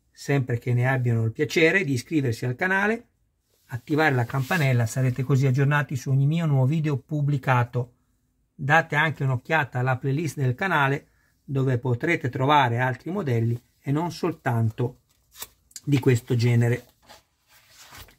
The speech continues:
Anzi, di questo genere sinceramente non ne ho ancora. E se ci fosse qualcuno tra di voi che avesse il piacere di farsi montare il modello da me, mi contatti privatamente. Grazie.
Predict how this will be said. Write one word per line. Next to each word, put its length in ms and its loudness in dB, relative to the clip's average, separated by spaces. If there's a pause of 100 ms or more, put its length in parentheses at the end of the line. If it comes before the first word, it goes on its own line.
(120)
Anzi, 400 0
di 100 0
questo 300 0
genere 340 2
sinceramente 760 -4 (520)
non 300 6
ne 120 4
ho 260 2 (880)
ancora. 540 2 (2250)
E 240 -2
se 180 2
ci 140 2
fosse 320 0
qualcuno 400 0
tra 160 -2
di 140 0
voi 240 4
che 80 -2
avesse 340 2
il 80 -2
piacere 380 0
di 100 0
farsi 420 -2
montare 500 2
il 80 0
modello 440 0
da 140 -2
me, 160 0
mi 120 -2
contatti 520 -4
privatamente. 720 -2
Grazie. 480 -2